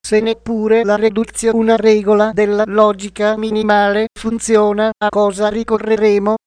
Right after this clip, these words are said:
Nella metafisica, Aristotele ha una strategia che è stata in seguito chiamata elenctica, usa la parola greca elenchos, spesso si traduce con confutazione.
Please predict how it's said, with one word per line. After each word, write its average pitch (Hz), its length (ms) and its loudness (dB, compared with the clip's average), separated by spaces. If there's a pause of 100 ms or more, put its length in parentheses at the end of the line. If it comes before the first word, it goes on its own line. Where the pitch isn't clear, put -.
(140)
Nella 208 340 0
metafisica, 208 880 -4 (140)
Aristotele 208 760 -2
ha 208 160 -2
una 226 220 2
strategia 202 920 -2
che 220 240 -2
è - 20 0
stata 208 440 0
in 220 180 -2
seguito 214 600 0
chiamata 208 580 0
elenctica, 214 920 -4 (140)
usa 214 340 2
la 208 140 0
parola 208 560 2
greca 202 500 -4
elenchos, 220 760 -4 (240)
spesso 214 560 -2
si 208 200 -2
traduce 208 640 -4
con 220 260 0
confutazione. 214 1000 -2